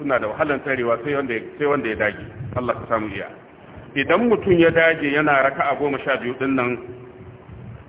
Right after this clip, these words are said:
ah, "Bana Allahu lahu baitan fil janna." Annabi ya ce Allah zai gina masa gida a cikin aljanna. Sai manzon Allah ya ce, "Arba'u, ah, arba'i raka'atin qabla dhuhri,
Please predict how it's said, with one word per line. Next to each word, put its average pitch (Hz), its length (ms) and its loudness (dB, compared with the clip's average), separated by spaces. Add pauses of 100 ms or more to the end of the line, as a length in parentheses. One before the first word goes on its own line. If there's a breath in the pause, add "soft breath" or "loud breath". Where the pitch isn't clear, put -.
(180)
ah, 107 500 2
"Bana 151 240 4
Allahu 139 400 6
lahu 127 320 0
baitan 151 400 0
fil 120 160 -4
janna." 156 480 2 (1200)
Annabi 139 320 0
ya 139 60 2
ce 135 220 -8
Allah 156 460 4
zai 151 240 0
gina 156 380 4
masa 151 300 2
gida 151 300 2
a 139 140 0
cikin 165 220 -4
aljanna. 147 420 0 (540)
Sai 170 100 2
manzon 151 280 0
Allah 147 220 2
ya 131 100 -4
ce, 127 180 -6
"Arba'u, 151 760 2
ah, 135 260 2
arba'i 151 580 2
raka'atin 143 960 2
qabla 147 300 0
dhuhri, 143 360 -2